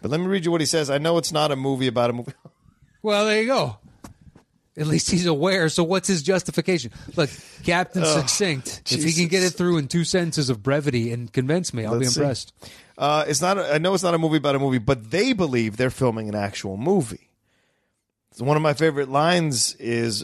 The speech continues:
Speaker 1: "Rosita, well, we could take a walk and you could kiss me on the veranda. Dusty, lips would be fine." Uh, "Oh, kiss me on the veranda, lips." Uh, oh, yeah, I get. Oh, these are the jokes, right?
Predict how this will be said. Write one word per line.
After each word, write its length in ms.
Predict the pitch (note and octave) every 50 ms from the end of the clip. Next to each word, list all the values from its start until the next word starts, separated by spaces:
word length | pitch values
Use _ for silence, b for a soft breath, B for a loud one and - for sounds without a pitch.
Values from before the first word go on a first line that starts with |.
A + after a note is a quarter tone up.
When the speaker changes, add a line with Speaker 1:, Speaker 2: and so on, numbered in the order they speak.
| - -
Speaker 1:
"Rosita, 800 | B2 B2 C3 C#3 C#3 B2 - - F#3 F3 C#3+ D#3 C#3+ C#3+ B2+ -
well, 280 | B2+ C#3 C#3+ C#3+ C#3
we 100 | C3+ C#3
could 160 | C3 D3 C#3 -
take 160 | E3+ E3 -
a 60 | D3
walk 320 | C#3 C#3+ D3+ D3+ D3 -
and 80 | C#3 B2+
you 80 | B2 B2
could 160 | B2+ - -
kiss 180 | D#3 D3 C#3+
me 120 | - C3 B2+
on 120 | A#2+ A#2
the 60 | A2+
veranda. 540 | G2+ G#2 A2 A2+ B2 C3 C3 A#2 A2+ G#2+ G#2+ b b b b b b b _
Dusty, 480 | - A#2+ A2+ - - - A2+ A2 - - _
lips 360 | - G#2+ A#2+ A#2+ - - -
would 160 | G#2+ G#2 F#2
be 100 | F#2 F#2
fine." 340 | E2 - - D#2 C#2 - - _ b b b b b b b b b b
Uh, 320 | - A2+ A#2 A#2 A2+ A2+ -
"Oh, 160 | - C#3+ C#3
kiss 220 | - - D#3 C#3 -
me 100 | C3+ B2
on 120 | A2+ A2
the 60 | G#2+
veranda, 260 | F#2+ G2+ G#2+ G2+ G2+ G2
lips." 500 | G2 A2 G#2 - - - - - - - -
Uh, 100 | G#2+ A2 -
oh, 140 | C#3 C#3 B2+
yeah, 180 | A#2+ G#2+ F#2 D#2+
I 60 | F2
get. 180 | F#2 - D#2+ C#2+
Oh, 180 | G2 G2+ F#2 F2+
these 240 | D#2+ G#2 G#2 G2
are 40 | G2+
the 80 | F2 F2+
jokes, 380 | F2 F#2 F2+ D#2+ - - -
right? 220 | D#2+ D#2+ F2 F#2+